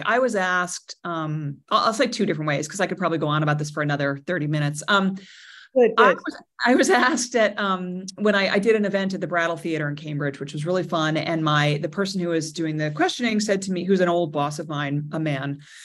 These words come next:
Speaker 1: said, "What was the hardest part of writing this book?" And I was like, "Oh gosh," I didn't really have a good answer. And then there were two young women in the audience who got up and asked questions about how you deal with self-doubt.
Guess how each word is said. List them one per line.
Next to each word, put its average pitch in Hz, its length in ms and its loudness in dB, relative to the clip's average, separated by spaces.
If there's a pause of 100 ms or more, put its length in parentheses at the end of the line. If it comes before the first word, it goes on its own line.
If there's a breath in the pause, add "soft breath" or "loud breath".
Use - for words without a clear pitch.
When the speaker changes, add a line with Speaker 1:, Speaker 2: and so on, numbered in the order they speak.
(300 loud breath)
Speaker 1:
said, 202 280 2
"What 247 140 6
was 302 120 2
the 233 100 4
hardest 196 300 0
part 175 180 0
of 160 80 -2
writing 151 180 0
this 151 140 0
book?" 151 240 -4
And 151 80 -2
I 156 40 0
was 151 140 -4
like, 151 160 -2
"Oh 311 340 6
gosh," 170 480 0
I 180 60 -8
didn't 254 200 -2
really 226 160 -4
have 208 300 0
a 196 60 2
good 185 160 0
answer. 170 540 -2 (520 loud breath)
And 214 200 2
then 240 300 2
there 220 140 2
were 214 100 -4
two 339 280 0
young 254 200 0
women 196 240 0
in 180 80 -4
the 170 100 -4
audience 160 460 -4
who - 80 -8
got 170 240 2
up 175 100 0
and 170 80 -2
asked 160 280 -2
questions 165 440 -4
about 156 220 0
how 170 160 0
you 185 160 0
deal 160 240 2
with 151 120 -2
self-doubt. - 760 -4